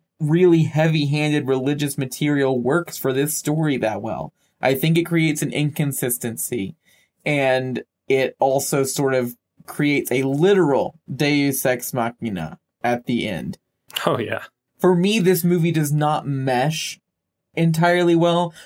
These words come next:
Speaker 1: which is funny because I just talked about how the chariot race scene doesn't mesh, and that's why it works. But the other stuff
Speaker 2: No, I
Speaker 1: does
Speaker 2: think there are, yeah, there, I think all the stuff with the lepers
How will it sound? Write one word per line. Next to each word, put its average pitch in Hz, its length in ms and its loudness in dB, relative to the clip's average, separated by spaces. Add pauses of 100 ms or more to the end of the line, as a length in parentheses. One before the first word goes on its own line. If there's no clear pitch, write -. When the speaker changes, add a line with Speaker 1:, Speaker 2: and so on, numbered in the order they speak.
(100)
Speaker 1:
which 165 220 4
is 165 140 2
funny 180 320 2
because 139 220 0
I 139 80 2
just 151 240 -2
talked 143 200 2
about 143 120 0
how 135 100 4
the 131 80 2
chariot 135 500 -2
race 127 280 -2
scene 127 260 -4
doesn't 123 320 0
mesh, 123 340 0
and 120 80 -2
that's 117 220 -2
why 123 260 2
it 120 220 0
works. 120 760 -2 (160)
But 156 640 0 (100)
the 165 220 0
other 226 180 4
stuff 262 320 4
Speaker 2:
No, - 60 6
I - 40 6
Speaker 1:
does 170 60 0
Speaker 2:
think 330 180 0
there 277 160 4
are, 214 260 2
yeah, 240 220 4
there, 214 160 4
I 202 100 2
think 269 280 0
all 202 140 6
the 220 100 2
stuff 208 340 4
with 175 300 2 (140)
the 160 220 2
lepers 180 840 2